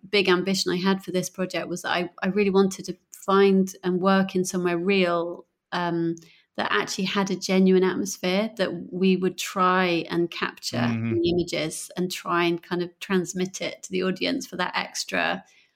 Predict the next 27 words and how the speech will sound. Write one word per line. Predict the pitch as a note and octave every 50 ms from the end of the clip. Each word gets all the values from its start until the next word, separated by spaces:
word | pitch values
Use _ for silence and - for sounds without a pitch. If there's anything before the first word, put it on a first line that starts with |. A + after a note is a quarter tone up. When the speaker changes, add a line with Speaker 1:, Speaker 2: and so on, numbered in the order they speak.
| _ _ _ _ _ _ _ _ _ _ -
Speaker 1:
um, | F#3 F#3 F#3 F3+ F3+ F3+ F#3 F#3 F#3+ F#3+
layer | G3 G3 F#3+ F#3+ F#3+ F#3 F#3 F3+ F3+
of | F3+ F#3 F3+ F3+ - - - - _ _ _ _ _ _ _ _ _ _ _ _ _ -
atmosphere | G#3 G#3 - F#3+ G3 F#3+ - - G3+ F#3+ F#3+ F#3
and | F#3 F#3
anxiety. | F#3 F3+ F#3 F#3 - F#3+ F#3 F#3 F#3 F#3 F#3 - F#3 F3+ F3 F3 F3 F3 - _ _ _ _ - - _ _ _ _ _ _ _ - - -
Um, | G#3 G3+ F#3+ G3 - -
and | G#3+ G#3 G3+ F#3+
for | - - G#3+ G3 F#3+
Rose | F3+ G3 G#3 G#3 G3+ G3 F#3+ F#3+
to | G3+ G3
have | F#3+ F#3+ F#3 F#3+
that | F#3+ - - - -
to | - G3
work | F#3 G3+ G3+ - - - -
with | - F#3 F#3
as | F#3 F3+ -
well, | - G3 F#3+ F3+ F3+ F3+ F#3 G3 - _ _ -
um, | F#3+ F#3 F3+ F3+ F3+ F3+ F3+
and | - F#3 F3
draw | E3 - F#3+ F#3+ F#3+ F#3 F3 F3
on. | F3 F3 F3+ F#3 F3+ - - - - _ -
And | - F#3 F#3 F#3
that | F#3+ - F#3+ -
place | - - G3 F#3 F#3
just | - - F#3 F#3 -
had | - F#3 F3 E3+